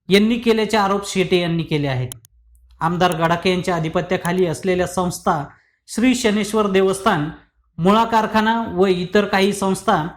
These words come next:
यात मोठा भ्रष्टाचार करून ही संपूर्ण मालमत्ता जमवली असल्याचे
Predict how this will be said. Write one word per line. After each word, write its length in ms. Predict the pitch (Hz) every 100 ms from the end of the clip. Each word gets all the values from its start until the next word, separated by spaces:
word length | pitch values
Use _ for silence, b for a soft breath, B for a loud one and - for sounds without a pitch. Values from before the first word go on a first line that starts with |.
| _ _
यात 300 | 165 190 190
मोठा 280 | 185 180 180
भ्रष्टाचार 560 | 156 147 - 180 190 170
करून 380 | 202 196 143 131
ही 100 | 180
संपूर्ण 480 | 165 190 175 185 185
मालमत्ता 540 | 185 170 156 156 - 170
जमवली 420 | 151 165 160 165
असल्याचे 760 | 160 190 180 196 147 147 -